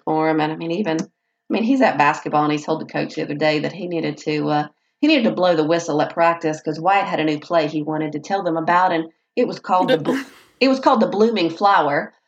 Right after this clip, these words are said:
Speaker 1: Um, and he, he had each person going a different way that was gonna look like a petal. And I was just like, "Oh my gosh,
Speaker 2: <laughs>
Speaker 1: I just don't even, I don't even know, I don't even know where this stuff, stuff comes from." But, um, it has been, it has been a gift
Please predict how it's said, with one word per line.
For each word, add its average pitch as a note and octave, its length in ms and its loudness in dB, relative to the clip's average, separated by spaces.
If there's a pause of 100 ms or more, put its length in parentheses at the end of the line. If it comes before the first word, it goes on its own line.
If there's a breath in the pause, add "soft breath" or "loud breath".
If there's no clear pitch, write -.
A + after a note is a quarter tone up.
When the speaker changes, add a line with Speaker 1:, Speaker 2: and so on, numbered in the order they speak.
(140)
Speaker 1:
Um, D#3 320 2
and D3+ 140 0
he, E3+ 240 -2
he E3 260 -2
had D#4 140 2
each A3 160 -6
person G#3 340 -2
going F#3 220 0
a E3+ 40 -4
different F3 320 -6
way F3 200 2
that C#3+ 100 -4
was D3 100 -8
gonna D#3+ 160 -2
look F3 140 -2
like F3 140 0
a C#3 80 -4
petal. F3+ 480 -2
And A2 120 -6
I D#3 100 -14
was E3+ 100 -20
just - 180 -16
like, D#3+ 200 -4
"Oh G3 160 -8
my D3+ 180 -10
gosh, - 380 2
Speaker 2:
<laughs> - 40 -6
Speaker 1:
I E3 160 2
just F3 240 -8
don't E3 180 0
even, E3 340 -4 (300)
I F#3+ 80 -2
don't G3+ 100 2
even F#3 160 -2
know, E3+ 420 4 (300)
I G#3 40 -4
don't G3+ 100 0
even E3+ 160 0
know D#3 180 2
where D3 120 -2
this D3 260 -4
stuff, D#3 320 2 (760)
stuff - 240 -6
comes D#3+ 360 -6
from." D#3 320 0
But, D#3 280 2
um, D#3 320 2
it G3 180 -4
has G#3+ 260 -8
been, E3+ 400 0 (840)
it A#3+ 120 4
has D4 180 -2
been A#3 140 2
a E3+ 100 0
gift B2 440 0